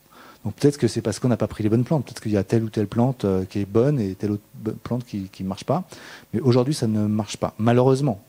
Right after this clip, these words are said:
parce que ce serait vraiment, euh, génial, ce serait trop, trop facile, quoi. Après, ça participe au, ça participe au renouvellement, euh, de l'air, hein, évidemment, euh,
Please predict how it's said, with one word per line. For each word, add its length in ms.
parce 80
que 80
ce 100
serait 180
vraiment, 400
euh, 140
génial, 300
ce 160
serait 120
trop, 220
trop 160
facile, 320
quoi. 140
Après, 200
ça 120
participe 380
au, 340
ça 100
participe 300
au 60
renouvellement, 580
euh, 340
de 100
l'air, 200
hein, 380
évidemment, 380
euh, 40